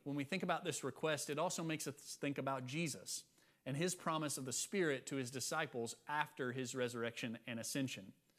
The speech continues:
Jesus says that it is to their advantage, and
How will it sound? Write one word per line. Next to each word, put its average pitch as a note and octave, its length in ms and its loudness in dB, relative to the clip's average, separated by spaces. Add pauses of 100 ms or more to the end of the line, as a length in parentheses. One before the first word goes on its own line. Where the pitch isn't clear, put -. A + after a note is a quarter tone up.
(340)
Jesus D3 400 2
says B2+ 460 2 (220)
that D#3 120 6
it D#3+ 100 4
is D#3+ 180 4
to F#3 220 2
their F#3 440 4
advantage, C#3+ 720 0
and D3+ 180 2